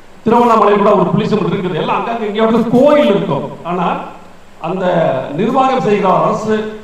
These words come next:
ஆட்சி செய்கிற யாருடைய கல்வெட்டும், அஹ், முன்னாடி அந்த இல்ல, அது அங்க இருக்குது. இதையெல்லாம் தாண்டி மூணு நடுக்கல், தம்முடைய நடுக்கல்ல கல்வெட்டு இருக்கிறது வந்து அனுசோனை. அனுசோனையில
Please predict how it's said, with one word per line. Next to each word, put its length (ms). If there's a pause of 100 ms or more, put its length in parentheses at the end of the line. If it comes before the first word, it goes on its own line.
(340)
ஆட்சி 340
செய்கிற 280
யாருடைய 680
கல்வெட்டும், 480
அஹ், 240 (140)
முன்னாடி 240
அந்த 160 (440)
இல்ல, 240
அது 120
அங்க 300
இருக்குது. 280 (920)
இதையெல்லாம் 520
தாண்டி 340 (680)
மூணு 340
நடுக்கல், 480
தம்முடைய 380
நடுக்கல்ல 640
கல்வெட்டு 340
இருக்கிறது 280
வந்து 220
அனுசோனை. 540 (1000)
அனுசோனையில 580